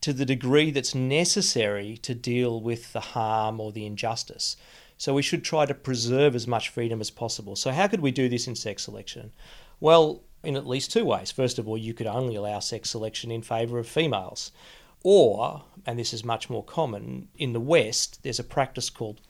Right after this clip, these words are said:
family balancing. So you allow sex selection for the second or third child to select a sex that's opposite to the sexes that are already present in the family. So, for example, you have two males, and then you choose to have a female,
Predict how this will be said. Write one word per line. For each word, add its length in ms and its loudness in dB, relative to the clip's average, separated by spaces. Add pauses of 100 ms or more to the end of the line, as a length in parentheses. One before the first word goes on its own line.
family 560 -6
balancing. 640 0 (440)
So 160 -2
you 220 4
allow 300 6
sex 340 0
selection 600 -6 (280)
for 100 0
the 100 2
second 400 0
or 100 -2
third 300 -6
child 520 -6 (260)
to 140 -6
select 560 -2 (140)
a 80 -6
sex 460 -2
that's 240 -10 (120)
opposite 680 2 (380)
to 120 -8
the 120 -4
sexes 580 -4
that 120 -4
are 140 -6
already 440 -2
present 380 -8
in 120 -8
the 60 -8
family. 380 -2
So, 200 8
for 120 4
example, 400 -2
you 80 -8
have 260 -2
two 200 0
males, 640 0 (340)
and 80 -10
then 380 -8
you 140 -8
choose 280 -6
to 80 -8
have 80 -4
a 60 -8
female, 480 -2